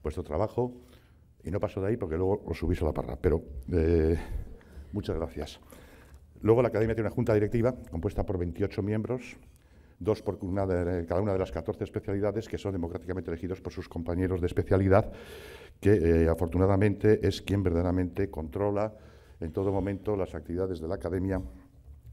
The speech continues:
Y igualmente, de, como toda la Junta trabaja de forma benévola, quiero a los que están aquí presentes y a los que no están agradecerles su colaboración y su dedicación. Y luego tiene una,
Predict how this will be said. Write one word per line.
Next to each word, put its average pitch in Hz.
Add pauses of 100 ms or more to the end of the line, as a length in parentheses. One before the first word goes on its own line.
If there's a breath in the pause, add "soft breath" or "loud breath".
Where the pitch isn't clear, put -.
(100)
Y 82
igualmente, 92
de, 87
como 80
toda 104
la 98
Junta 82
trabaja 80
de 78
forma 90
benévola, 87
quiero 87
a -
los 76
que -
están 87
aquí 85
presentes 85
y 80
a 80
los 78
que 90
no 87
están 82 (400 loud breath)
agradecerles 87
su -
colaboración 82
y 87
su -
dedicación. 85 (640 loud breath)
Y 110
luego 104
tiene 107
una, 87